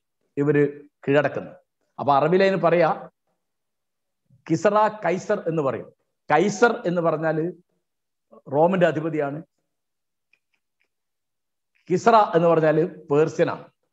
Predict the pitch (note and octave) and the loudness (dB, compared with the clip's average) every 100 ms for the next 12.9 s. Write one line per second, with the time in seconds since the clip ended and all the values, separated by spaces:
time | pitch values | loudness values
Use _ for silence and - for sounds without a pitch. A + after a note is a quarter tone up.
0 | _ _ _ _ _ _ _ _ _ _ | _ _ _ _ _ _ _ _ _ _
1 | _ _ G3+ A3+ A#3+ G#3+ G#3 E3 E3 C#3 | _ _ 0 2 2 0 0 0 0 0
2 | - - _ _ _ _ F3+ G#3+ G3+ G3+ | -6 -20 _ _ _ _ 0 0 0 0
3 | F3 E3+ - - D#3 F#3+ G3+ D#3 E3 E3+ | 0 0 -2 -4 -4 -2 -2 0 0 -2
4 | F#3 F3+ _ _ _ D3+ D3 F3+ A3 E3 | -6 -8 _ _ _ -4 0 4 4 4
5 | C3+ C3+ E3+ - _ _ _ _ - E3 | -2 -4 -10 -20 _ _ _ _ 4 8
6 | A3 A#3 A3+ F#3 F#3 F3 E3+ G3 F#3 F#3 | 8 8 6 6 4 2 0 0 -2 -4
7 | _ _ _ D#3+ F3+ G3 G3 F#3+ F3+ E3+ | _ _ _ -2 4 4 6 4 4 0
8 | E3+ G#3+ F3+ F3+ F3 F3 - _ _ _ | 2 4 4 4 2 -2 -16 _ _ _
9 | _ - F#3 A3+ G3 F#3+ G3+ F3 E3+ G3+ | _ -2 0 2 0 -2 -2 -2 0 -2
10 | F3+ D#3+ D3 C#3+ - _ _ _ _ D#3+ | -2 -4 -4 -6 -12 _ _ _ _ -2
11 | F3 F3+ - A#3 A3 F3+ A3 - - _ | 0 -4 4 4 4 0 0 0 -8 _
12 | _ _ D#3 E3 G3+ A3+ A3+ - | _ _ -2 0 0 -2 -8 -14